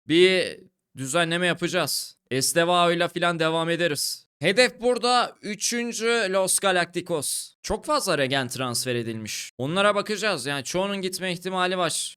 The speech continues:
Besse geri çağrıldı ve transfer listesine eklendi mesela.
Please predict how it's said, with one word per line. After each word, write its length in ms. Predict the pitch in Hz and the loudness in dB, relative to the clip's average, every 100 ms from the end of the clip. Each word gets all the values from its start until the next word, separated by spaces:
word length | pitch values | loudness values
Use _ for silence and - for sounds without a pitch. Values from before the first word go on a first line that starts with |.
| - | -2
Besse 540 | 151 170 - 202 190 131 | 2 2 2 2 2 0
geri 240 | 180 185 | -2 -2
çağrıldı 460 | - 170 156 156 185 | 0 0 0 -2 -2
ve 100 | 175 | -2
transfer 480 | 165 160 - 160 156 | -4 -4 -2 -4 -4
listesine 440 | 151 156 147 151 | -4 -4 -4 -4
eklendi 380 | 139 127 117 117 | -4 -4 -4 -4
mesela. 540 | 127 123 117 107 95 | -4 -2 -2 -2 -6